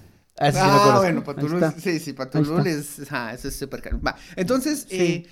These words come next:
Speaker 3: ¿y qué?
Speaker 2: va, va,
Speaker 3: Y
Speaker 2: primero entonces... Em, em,
Speaker 3: y
Speaker 2: empe-,
Speaker 3: sí, y
Speaker 2: empecemos.
Speaker 3: David, también vos chupala.
Speaker 2: <laughs> Entonces, básicamente, empe-, em, eh, dar
Speaker 1: Saludos
Speaker 2: un,
Speaker 1: a David, es un
Speaker 2: un
Speaker 1: buen
Speaker 2: breve
Speaker 1: amigo, muchacho.
Speaker 2: seguimi-, un breve seguimiento de, de cuáles eran las respuestas de las bandas. Y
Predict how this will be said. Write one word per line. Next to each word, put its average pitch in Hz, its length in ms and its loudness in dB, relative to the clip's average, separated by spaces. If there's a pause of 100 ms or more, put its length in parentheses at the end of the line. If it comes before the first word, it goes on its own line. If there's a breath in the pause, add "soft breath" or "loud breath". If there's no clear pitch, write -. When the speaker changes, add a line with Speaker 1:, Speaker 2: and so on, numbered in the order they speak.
Speaker 3:
¿y 151 80 -2
qué? 185 140 6
Speaker 2:
va, 175 220 6
va, 185 100 6
Speaker 3:
Y 208 40 2
Speaker 2:
primero 214 260 2
entonces... 339 420 -2
Em, 208 140 -2
em, 185 140 -4
Speaker 3:
y 170 40 0
Speaker 2:
empe-, 175 100 -4
Speaker 3:
sí, 185 80 4
y 180 60 8
Speaker 2:
empecemos. 170 300 4
Speaker 3:
David, 208 320 8 (120)
también 196 260 6
vos 190 140 8
chupala. 156 340 0 (460)
Speaker 2:
<laughs> - 520 2
Entonces, 269 460 -4
básicamente, 220 540 -4
empe-, 170 180 -4
em, 147 160 -4
eh, 131 400 -8
dar 147 140 4
Speaker 1:
Saludos 214 220 8
Speaker 2:
un, 196 60 8
Speaker 1:
a 180 60 8
David, 175 240 6
es 160 80 0
un 170 60 0
Speaker 2:
un 180 40 4
Speaker 1:
buen 156 100 2
Speaker 2:
breve 214 180 4
Speaker 1:
amigo, - 80 2
muchacho. 185 180 0
Speaker 2:
seguimi-, 170 300 -2
un 185 80 0
breve 190 260 0
seguimiento 160 680 -4
de, 143 400 -6
de 123 140 -16
cuáles 160 300 -10
eran 175 160 -6
las 165 100 -6
respuestas 131 400 -12
de 156 80 -8
las 117 140 -6
bandas. 156 360 -8 (600 soft breath)
Y 220 580 -4